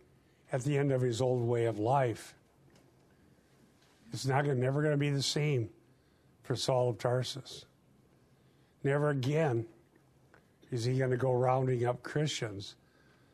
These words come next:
to imprison them or kill them.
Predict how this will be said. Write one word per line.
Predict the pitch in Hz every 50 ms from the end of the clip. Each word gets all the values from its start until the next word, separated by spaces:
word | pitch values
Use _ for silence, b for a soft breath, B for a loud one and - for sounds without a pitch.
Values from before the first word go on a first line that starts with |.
| b b b b b b b b -
to | - 135
imprison | 127 120 113 - - 139 135 135 120 127 123 113
them | 107 107 110 113 110 104 101 - - _ _ _ _ _ _ _ _ _ -
or | 123 -
kill | - - 156 151 143
them. | 135 127 110 - 87